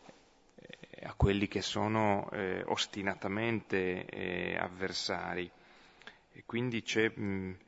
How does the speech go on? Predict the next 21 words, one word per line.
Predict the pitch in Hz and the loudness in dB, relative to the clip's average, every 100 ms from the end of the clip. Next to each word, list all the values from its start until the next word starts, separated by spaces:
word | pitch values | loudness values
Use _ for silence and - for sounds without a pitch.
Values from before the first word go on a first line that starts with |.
| - - - _ | -20 -20 -20 _
c'è | - | -10
veramente | 101 101 104 127 123 | -4 -2 0 -2 0
un | 113 98 | -2 2
passaggio | 95 - 104 98 | -2 2 0 0
fondamentale | 101 101 98 98 98 92 127 127 104 - | -2 0 2 4 2 2 2 4 0 0
e | 95 95 | -6 -6
credo | - 101 98 | -4 -2 -2
che | - | 0
il | 98 95 92 | -2 -2 -6
percorso | - 98 - 107 - | -2 -2 -2 -4 -4
che | 101 101 | -4 -4
fa | 107 | 2
Anania, | 98 98 95 107 117 | 4 4 2 0 2
le | 95 | 0
perplessità, | 90 - - 92 - 95 - 101 113 | -2 -6 -6 -6 -4 -6 2 4 4
le | 87 | 2
paure, | 90 87 117 120 98 87 - - - - - - - - - - | 0 2 2 4 4 2 -2 -16 -16 -18 -20 -20 -20 -20 -20 -14
Anania | 92 87 101 135 | -10 -4 2 2
fa | - 110 | 6 8
le | 120 | 8
sue, | - 95 92 90 87 82 82 | 4 2 4 4 2 0 -6